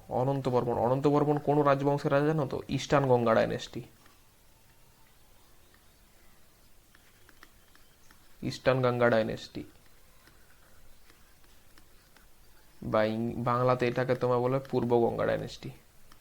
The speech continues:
পূর্ব গঙ্গা ডাইনেস্টি রাজবংশ। নেক্সট, হিন্দুস্থানে তোতা পাখি কাকে বলা হলো? ওরে বাবারে, এটা তো মানে একদম সোজা।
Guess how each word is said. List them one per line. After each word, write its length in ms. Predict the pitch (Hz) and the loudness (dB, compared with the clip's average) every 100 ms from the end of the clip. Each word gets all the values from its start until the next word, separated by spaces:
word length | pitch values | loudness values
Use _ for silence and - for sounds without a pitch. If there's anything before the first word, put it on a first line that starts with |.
| - - - | -20 -18 -6
পূর্ব 460 | 127 120 127 120 | -4 -2 0 0
গঙ্গা 420 | 117 113 117 117 | 2 -2 0 -2
ডাইনেস্টি 640 | 120 110 107 107 107 - - - - - - - | 0 0 -2 -6 -10 -14 -20 -20 -20 -20 -20 -10
রাজবংশ। 600 | 127 123 120 113 110 - 147 - - - - - - - - - - - - - - - - - - - - - - - - - - - - - - - - - - - - - 135 | -2 0 0 -4 -6 -12 -18 -20 -20 -20 -20 -20 -20 -20 -20 -20 -20 -20 -20 -20 -20 -20 -20 -20 -20 -20 -20 -20 -20 -20 -20 -20 -20 -20 -20 -20 -20 -18 -6 -4 -4 -8 -20 -14 -2
নেক্সট, 500 | 120 113 - - - - - - - - - - | -2 -2 -14 -14 -18 -20 -20 -20 -18 -18 -16 -4
হিন্দুস্থানে 540 | 139 147 160 - 156 | 0 2 2 2 2
তোতা 280 | 156 135 143 | 2 4 6
পাখি 220 | 147 151 | 6 4
কাকে 240 | 147 131 135 | 2 0 2
বলা 220 | 123 120 | 2 2
হলো? 200 | 120 120 | 0 0
ওরে 180 | 143 135 - | 0 -4 -8
বাবারে, 360 | 151 - 117 113 | -16 -10 -8 -6
এটা 180 | 147 | -4
তো 240 | 147 165 156 | -2 -2 0
মানে 220 | 147 147 139 | 0 0 -2
একদম 420 | 127 120 143 143 | 0 0 2 0
সোজা। 320 | - 113 104 | -4 -6 -6